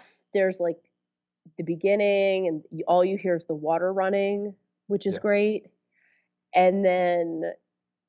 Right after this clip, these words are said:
Speaker 1: she's washing herself, and it's all great.
Speaker 2: Yeah,
Speaker 1: And
Speaker 2: and
Speaker 1: then
Speaker 2: it,
Speaker 1: you
Speaker 2: it
Speaker 1: see the shadows start to come in, and you're like,
Speaker 2: Like,
Speaker 1: "Something's happening."
Speaker 2: "Shit, what's going on?"
Speaker 1: It
Speaker 2: Like
Speaker 1: builds to the crescendo, and then it goes down.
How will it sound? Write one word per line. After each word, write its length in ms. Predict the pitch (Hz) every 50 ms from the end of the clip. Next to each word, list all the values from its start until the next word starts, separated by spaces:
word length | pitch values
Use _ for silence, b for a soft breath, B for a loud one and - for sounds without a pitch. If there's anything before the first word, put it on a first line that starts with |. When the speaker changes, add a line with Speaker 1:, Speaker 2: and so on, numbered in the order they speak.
| _ _ _ _ _
Speaker 1:
she's 260 | - - - 190 170
washing 440 | 185 185 190 196 202 190 - - 208
herself, 640 | 196 190 190 - 202 190 185 185 180 180 180 185 180 _ -
and 100 | 156 156
it's 140 | 151 -
all 160 | - 151 151 151
great. 580 | - 165 170 170 175 175 175 175 180 180 -
Speaker 2:
Yeah, 60 | 113 107 -
Speaker 1:
And 80 | 175
Speaker 2:
and 80 | 165 170
Speaker 1:
then 120 | 175 185
Speaker 2:
it, 60 | 190
Speaker 1:
you 60 | 196 208
Speaker 2:
it 60 | -
Speaker 1:
see 240 | - - 226 226 208
the 100 | 196 170
shadows 760 | - - - 202 185 185 185 185 190 196 196 202 202 196 -
start 300 | - 202 190 185 180 -
to 80 | -
come 280 | 190 - - 202 202 208
in, 580 | 196 196 190 190 185 185 185 185 185 180 180 175 - - _ -
and 220 | - 185 175 175
you're 120 | 175 180 180
like, 100 | 170 156
Speaker 2:
Like, 180 | 151 - _ _ _ _ _ _ _ _ _
Speaker 1:
"Something's 380 | - - 175 190 165 156 -
happening." 400 | 170 165 170 - _ - - 139
Speaker 2:
"Shit, 400 | 147 165 170 175 175 175 170 165
what's 220 | 165 165 165 165 -
going 360 | - 170 165 170 170 170 165
on?" 640 | 175 180 180 185 185 190 190 196 190 190 190 180 165
Speaker 1:
It 100 | 196 190 -
Speaker 2:
Like 80 | 165
Speaker 1:
builds 380 | 208 220 226 226 233 220 - - -
to 80 | - 214
the 120 | 196 214 208
crescendo, 1300 | - - 208 202 - - 247 254 269 277 269 262 269 262 254 247 247 240 240 233 226 220 220 226 240 233 - _ _ _ _ _ _ _ -
and 140 | 185 180 185
then 100 | 180 175
it 120 | 175 165 - - _ _ _ _ _ _
goes 360 | - 185 165 160 160 156 151 _
down. 360 | - - - - - -